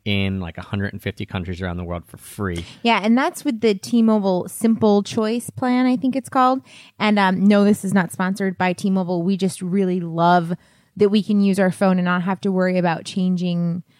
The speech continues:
Speaker 2: or upgrading our data when we go to other countries.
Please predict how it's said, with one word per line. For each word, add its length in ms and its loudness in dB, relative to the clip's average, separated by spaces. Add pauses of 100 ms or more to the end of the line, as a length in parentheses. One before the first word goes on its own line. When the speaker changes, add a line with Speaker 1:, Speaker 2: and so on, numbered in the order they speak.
(140)
Speaker 2:
or 180 -4
upgrading 460 0
our 180 0
data 560 0
when 200 4
we 100 0
go 100 0
to 160 -6
other 160 -4
countries. 560 2